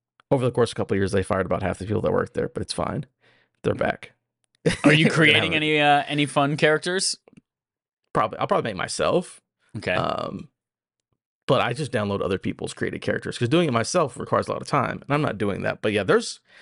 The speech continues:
Speaker 1: there's wild stuff. I'm like, "Let me just download LeBron James real quick because why not? That'll be
Speaker 2: <laughs>
Speaker 1: fun." Jesus, I'm sure Jesus is up there.
Speaker 2: Oh, I'm sure Jesus is in there.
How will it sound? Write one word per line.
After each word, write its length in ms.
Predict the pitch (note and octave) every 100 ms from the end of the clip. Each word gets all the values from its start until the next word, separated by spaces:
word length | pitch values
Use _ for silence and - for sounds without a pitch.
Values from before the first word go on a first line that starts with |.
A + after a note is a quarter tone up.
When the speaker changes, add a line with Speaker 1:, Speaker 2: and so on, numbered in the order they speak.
| - -
Speaker 1:
there's 180 | E3+ C3+
wild 300 | E2 F#2 F2+
stuff. 140 | -
I'm 40 | A2+
like, 140 | G#2
"Let 120 | G2 C#3+
me 60 |
just 180 | F3 D#3+
download 260 | B2 A2 G2+
LeBron 300 | F2+ F2+ F2+
James 260 | F2 E2 D#2
real 100 | D#2
quick 260 | - E2+ -
because 300 | - - -
why 140 | E2
not? 320 | - - - _ _ - - D#3 C#3
That'll 160 | - F3+
be 120 | C#3+
Speaker 2:
<laughs> 0 |
Speaker 1:
fun." 320 | - G#2+ C3 - _ _ _
Jesus, 480 | G#2+ A2+ A#2 B2+ - -
I'm 80 |
sure 200 | G#2 G#2 G#2+
Jesus 360 | G2 C3+ F#3
is 120 | F3 -
up 160 | -
there. 100 | D3+
Speaker 2:
Oh, 100 | D3
I'm 160 | C3+ C3+
sure 560 | - - A#2+ A#2+ A#2+ A2+
Jesus 320 | G#2 G2+ G2
is 120 | G2
in 100 | F#2+
there. 280 | F2 F2 F#2